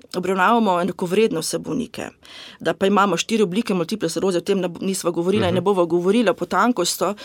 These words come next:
Speaker 1: je pa seveda znano in seveda mi se več ukvarjamo z bolniki, kjer jim lahko ponudimo zdravljenje, aktivno zdravljenje z samimi zdravili, potem v sklopu tega pa ima podporo tako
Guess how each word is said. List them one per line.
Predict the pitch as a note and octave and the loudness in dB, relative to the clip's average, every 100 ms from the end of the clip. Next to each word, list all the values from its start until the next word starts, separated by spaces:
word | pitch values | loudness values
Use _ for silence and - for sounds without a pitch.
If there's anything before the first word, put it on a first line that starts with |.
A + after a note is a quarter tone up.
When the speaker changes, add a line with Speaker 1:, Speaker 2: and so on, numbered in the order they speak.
| - - | -16 -12
Speaker 1:
je | - G3+ | 0 0
pa | G#3 | 0
seveda | F#3+ F#3 E3 | -2 0 0
znano | F3 G3+ F#3+ E3+ - | 2 4 4 2 0
in | F#3+ F3 - - | -2 -2 -6 -16
seveda | - F#3+ A#3 | -4 2 4
mi | A3 | 4
se | G#3 | 2
več | G3 A3 | 0 -2
ukvarjamo | - E3+ D#3+ G#3 F#3 | -2 0 2 2 0
z | D#3 | 0
bolniki, | F3+ A3+ G3 | -2 0 -2
kjer | G3+ | -4
jim | G3+ | -2
lahko | F#3+ E3 G#3 | -2 -4 -6
ponudimo | F#3+ E3 E3+ F#3+ F#3 | -4 -4 -2 0 0
zdravljenje, | E3 F3 D#3 E3 F#3+ | 0 0 2 2 2
aktivno | F3 - G3+ F#3 | 0 -2 -2 0
zdravljenje | D#3+ C3+ D#3+ F#3 | 0 -2 -2 -4
z | |
samimi | - - F3+ F#3 F3 | -6 -4 -4 -4 -6
zdravili, | - E3+ E3+ G#3+ B3 - - | -4 -6 -4 -2 -2 -4 -18
potem | - E3 - G3+ C4+ - | -12 -8 2 6 6 2
v | - | -8
sklopu | D#3+ - - F#3 G#3 | -10 -8 0 0 2
tega | C4 A3+ G#3 G3 | -4 0 0 0
pa | E3+ | -2
ima | E3+ G3 | 0 -2
podporo | F#3+ - - F3 E3+ | -4 -10 -4 0 0
tako | - - | -4 -16